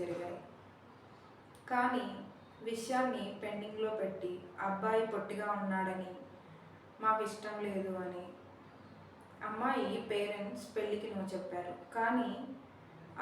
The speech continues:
అబ్బాయి, అమ్మాయి పెళ్లి చూపుల రోజే ఫోన్ నంబర్స్ ఎక్స్‌చేంజ్ చేసుకొని, రోజు మాట్లాడుకునే క్రమంలో ప్రేమ వరకు వచ్చింది. ఆ అమ్మాయి తల్లిదండ్రులు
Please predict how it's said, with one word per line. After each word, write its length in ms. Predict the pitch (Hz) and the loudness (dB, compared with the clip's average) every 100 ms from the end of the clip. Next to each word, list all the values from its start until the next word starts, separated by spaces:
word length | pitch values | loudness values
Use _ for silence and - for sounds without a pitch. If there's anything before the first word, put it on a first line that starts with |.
| 214 | 0
అబ్బాయి, 380 | 196 233 240 233 - 214 | 4 6 6 6 4 0
అమ్మాయి 420 | 214 214 202 185 - - - - - - - | 0 -2 -2 -2 -4 -8 -12 -16 -18 -8 0
పెళ్లి 200 | 220 220 247 | 2 2 0
చూపుల 300 | 233 226 220 | 0 4 4
రోజే 320 | 214 208 233 262 - | 4 4 4 4 4
ఫోన్ 200 | 208 208 202 | 2 0 0
నంబర్స్ 360 | 202 202 202 202 | -2 -2 -2 -4
ఎక్స్‌చేంజ్ 460 | - - 196 190 190 | -8 -6 -2 -2 0
చేసుకొని, 480 | 185 190 196 196 294 - - - - - - - 220 | -2 -4 -4 -4 -4 -6 -10 -14 -16 -18 -16 -2 4
రోజు 280 | 226 240 247 226 226 196 | 6 6 6 4 4 2
మాట్లాడుకునే 720 | 190 208 202 208 202 202 190 190 - 196 | 2 2 4 4 2 0 0 -2 -4 -2
క్రమంలో 500 | 196 190 190 180 175 - - - 208 | 0 0 0 0 0 -2 -6 -8 -2
ప్రేమ 200 | 208 202 202 | 0 2 4
వరకు 220 | 202 208 196 | 2 2 0
వచ్చింది. 440 | 190 - 175 170 - - - - - - - - - - - | -2 -4 -4 -4 -8 -14 -18 -18 -18 -18 -18 -18 -16 -2 2
ఆ 20 | |
అమ్మాయి 360 | 220 240 285 - 247 240 | 4 6 6 6 4 4
తల్లిదండ్రులు 680 | 214 220 226 226 202 196 | 6 6 6 2 0 0